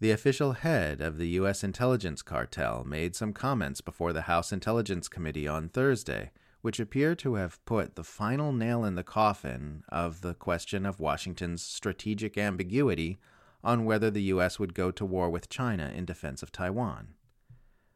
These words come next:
Asked by Congressman Chris Stewart about President Biden's increasingly explicit assertions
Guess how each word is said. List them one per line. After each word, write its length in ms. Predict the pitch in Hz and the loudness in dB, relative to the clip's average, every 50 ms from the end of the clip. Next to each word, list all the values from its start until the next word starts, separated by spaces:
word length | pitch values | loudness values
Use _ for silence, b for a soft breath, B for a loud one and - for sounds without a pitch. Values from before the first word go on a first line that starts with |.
| b b | b b
Asked 320 | - 90 95 98 - - | -2 -2 -2 -2 -2 -2
by 160 | - 110 104 101 | 0 2 2 2
Congressman 720 | - - 117 120 127 123 120 104 - 101 90 85 87 92 | 2 2 2 2 4 4 2 2 2 -2 -2 -2 -4 -4
Chris 260 | - - 101 95 - | -2 0 0 0 0
Stewart 580 | - - - - 156 151 117 80 82 95 113 | -4 -8 -2 0 2 2 4 4 2 0 0
about 360 | - 95 95 85 90 87 - - | -2 -2 0 2 2 2 2 0
President 400 | 104 101 87 98 104 101 87 78 | 0 0 0 0 0 0 0 0
Biden's 420 | 87 85 87 82 95 98 101 - | 0 0 2 0 0 -2 -2 -4
increasingly 720 | 69 92 95 85 - - 101 101 - - 120 117 117 110 | -4 -6 -6 -6 -2 -2 -2 0 0 -2 -2 0 0 0
explicit 720 | 101 95 - - - - - - 123 127 123 - 123 - | -2 -2 -4 -8 -10 -12 -6 -2 0 0 0 -2 -4 -4
assertions 720 | 87 87 - - 131 131 131 123 - 78 71 78 85 85 - | -4 -6 -2 0 2 2 2 0 -2 -6 -6 -6 -6 -8 -10